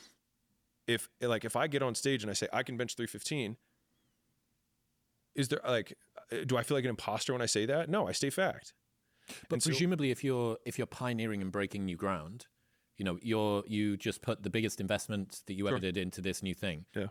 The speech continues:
Speaker 2: That is a new
Speaker 1: Mm-hmm.
Speaker 2: level that you get to.
Speaker 1: Yeah.
Speaker 2: And that's one that's to do with finance, but there could be another one that's to do with capacity or competence.
Speaker 1: Sure.
Speaker 2: You could be sitting down in a room doing a deal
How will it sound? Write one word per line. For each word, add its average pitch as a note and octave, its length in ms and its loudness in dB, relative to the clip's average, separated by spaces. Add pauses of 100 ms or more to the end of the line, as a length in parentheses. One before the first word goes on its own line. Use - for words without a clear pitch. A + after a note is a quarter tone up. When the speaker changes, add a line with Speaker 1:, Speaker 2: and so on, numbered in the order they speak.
(120)
Speaker 2:
That G#2+ 160 0
is A2+ 120 0
a G#2+ 40 0
new G#2+ 600 2 (440)
Speaker 1:
Mm-hmm. D#3 260 0
Speaker 2:
level A2 340 2
that G#2 100 -2
you G2+ 140 -6
get A#2 200 0
to. E2 200 -10 (220)
Speaker 1:
Yeah. - 200 -2
Speaker 2:
And G2 480 0
that's G#2 260 -2
one F#2 220 0
that's - 320 -8 (340)
to F#2+ 140 -10
do F2+ 100 2
with E2+ 80 2
finance, G2+ 460 0
but G2 100 -2
there F#2 80 -2
could F#2+ 140 -4
be G2 100 2
another G2 180 0
one G#2 140 2
that's G#2 180 -4
to G#2+ 120 -8
do A2 160 0
with A2 280 -2
capacity B2 460 -4
or F2 60 -2
competence. A2+ 560 -4
Speaker 1:
Sure. F#2 180 -2
Speaker 2:
You G#2 60 0
could A2+ 120 0
be A2 60 2
sitting A#2+ 320 0
down A2 240 2
in G#2 100 0
a G2+ 60 2
room G#2 400 2 (300)
doing G#2+ 200 2
a G2+ 40 2
deal G2+ 500 2